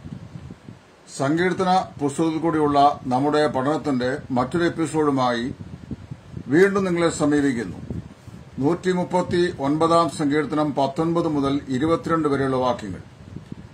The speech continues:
"ദൈവമേ, നിന്റെ വിചാരങ്ങൾ, അല്ല, ദൈവമേ, നീ ദുഷ്ടനെ നിഗ്രഹിച്ചെങ്കിൽ കൊള്ളായിരുന്നു. രക്തപാതകന്മാരെ എന്നെ വിട്ട് പോകുവീൻ. അവർ ദ്രോഹമായി നിന്നെക്കുറിച്ച് സംസാരിക്കുന്നു. നിന്റെ ശത്രുക്കൾ നിന്റെ നാമം വൃഥാ എടുക്കുന്നു.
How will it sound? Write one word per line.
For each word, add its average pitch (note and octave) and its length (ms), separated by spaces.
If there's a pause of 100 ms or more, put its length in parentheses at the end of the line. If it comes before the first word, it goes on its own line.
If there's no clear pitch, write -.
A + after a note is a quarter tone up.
(160)
"ദൈവമേ, F#3 400
നിന്റെ F3+ 200
വിചാരങ്ങൾ, E3+ 640 (420)
അല്ല, C#3 180
ദൈവമേ, F#3 440
നീ F3+ 120
ദുഷ്ടനെ E3 520
നിഗ്രഹിച്ചെങ്കിൽ E3+ 760
കൊള്ളായിരുന്നു. C#3 640 (800)
രക്തപാതകന്മാരെ E3+ 1160 (160)
എന്നെ D#3 320
വിട്ട് C#3+ 400 (180)
പോകുവീൻ. B2 420 (960)
അവർ C#3+ 180
ദ്രോഹമായി F#3+ 580
നിന്നെക്കുറിച്ച് F3+ 540
സംസാരിക്കുന്നു. E3+ 840
നിന്റെ D#3 260
ശത്രുക്കൾ E3 460
നിന്റെ D#3+ 240
നാമം D#3 420 (120)
വൃഥാ D3+ 640
എടുക്കുന്നു. C3+ 520